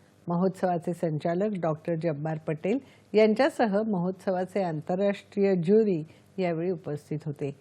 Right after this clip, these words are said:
या महोत्सवासाठी जगभरातून आलेल्या एक हजार एकशे शहाऐंशी चित्रपटांतून एकशे चाळीस चित्रपटांची निवड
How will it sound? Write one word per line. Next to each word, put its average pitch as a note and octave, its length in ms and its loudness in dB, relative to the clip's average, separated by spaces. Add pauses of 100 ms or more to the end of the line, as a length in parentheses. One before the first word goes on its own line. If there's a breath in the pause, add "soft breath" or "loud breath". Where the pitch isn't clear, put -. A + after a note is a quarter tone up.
(340 soft breath)
या F3 100 2
महोत्सवासाठी E3 1000 -4 (360 loud breath)
जगभरातून A3+ 680 2
आलेल्या F#3 440 0 (100)
एक F3+ 260 -2
हजार F3+ 380 0
एकशे G3+ 400 -2 (120)
शहाऐंशी D#3+ 500 -2
चित्रपटांतून E3 960 -2 (420 loud breath)
एकशे F3 260 0
चाळीस F#3 440 -2
चित्रपटांची D#3+ 840 -6
निवड D#3+ 280 -4